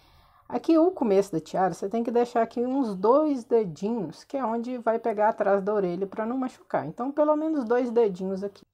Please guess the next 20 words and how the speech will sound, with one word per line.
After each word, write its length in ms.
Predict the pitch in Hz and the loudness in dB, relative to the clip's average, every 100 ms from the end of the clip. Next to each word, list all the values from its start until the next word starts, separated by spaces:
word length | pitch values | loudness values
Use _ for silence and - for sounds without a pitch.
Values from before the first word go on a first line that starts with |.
| - | -4
Aqui, 560 | 226 - 330 240 143 - | -2 2 2 2 0 -8
onde 220 | - 220 | -4 2
eu 60 | 220 | 2
vou 240 | 202 233 | 8 8
iniciar, 680 | 285 320 294 - 202 220 262 - | 8 4 0 0 2 2 -2 -4
eu 140 | 202 | -4
vou 280 | 196 233 233 _ _ | 2 0 0 _ _
dar 160 | - 214 | -2 0
uns, 340 | 254 339 - _ - | 0 -2 -8 _ -14
vou 420 | 165 196 196 180 | 0 4 4 2
dar 200 | 160 196 | 4 2
uns 200 | 240 285 | 4 0
pontinhos 640 | - 285 285 254 240 160 | 0 0 0 -4 -2 -2
aqui, 260 | 151 - - | -6 -14 -20
ó. 80 | - _ _ _ _ _ _ _ _ _ _ _ _ _ _ _ _ | -20 _ _ _ _ _ _ _ _ _ _ _ _ _ _ _ _
E 60 | 143 | -14
pontinho 400 | - 170 - 180 | -6 -6 -4 0
de 80 | 190 | 0
arremate, 500 | 220 208 143 - 170 | 2 -2 -4 -8 -10
né? 140 | 202 | -12